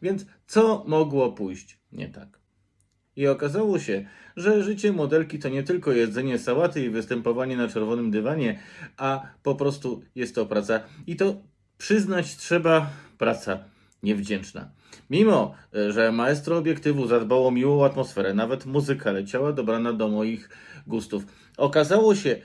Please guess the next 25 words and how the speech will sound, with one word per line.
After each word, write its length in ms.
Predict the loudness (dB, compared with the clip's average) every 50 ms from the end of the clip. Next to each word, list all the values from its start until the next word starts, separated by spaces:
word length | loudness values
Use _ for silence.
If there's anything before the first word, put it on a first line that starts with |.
| -18 -20 _
że 220 | -8 -2 -2 -2
ła-, 380 | -2 -4 -8 0 0 0 0 2
modelem 640 | 0 0 2 4 6 6 6 6 4 2 0 -2 -4 -12 -20 _ _ -8
być 400 | -2 2 2 2 0 -2 -10 -16 _ _ _ _ _ _ _ _ _ _ _ _ _ _ _ _ _ _ _ _ _ _ -20 -20 _ -6
to 100 | -2 0
nie 240 | 0 2 0 0 0
jest 240 | -2 -4 -6 -10 -18 -20 -20 -20 -20 -20 -20 -6 -4
łatwe 320 | -2 -2 -2 -2 -6 -4
zadanie. 400 | -4 -4 -6 -6 -6 -6 -10 -10 -10 -14 -6 0
Po 120 | 0 2
pierwsze, 480 | 6 8 6 6 6 4 2 0 0 0 -4 -18 _
trzeba 340 | -2 0 0 2 2 0 2
zrozumieć, 520 | 2 0 0 0 0 0 0 -2 -2 0
o 100 | -2 -2
co 160 | 0 0 -2 -2
fotografowi 720 | -2 -4 -4 -2 0 0 0 2 2 2 0 0 -2 0
chodzi 420 | 2 4 4 4 2 0 -4 -4
i 40 | -4
co 200 | 0 0 0 0
mu 240 | 2 0 -2 -4 -6
zagrać. 600 | 0 2 4 4 4 4 4 2 0 0 -4 -12 -18 -20 -20 -20 -20 _ -20 -20 _ _ _ _ -20 -20 _ _ _ _
Tak 180 | -20 -20 -20 -18
to 140 | _ -18 -18
mówię? 360 | -16 -16 -14 -12 -12 -12 -12 -14 -20 -20 _ _ _
Kurde, 300 | -20 -18 -16 -14 -14 -14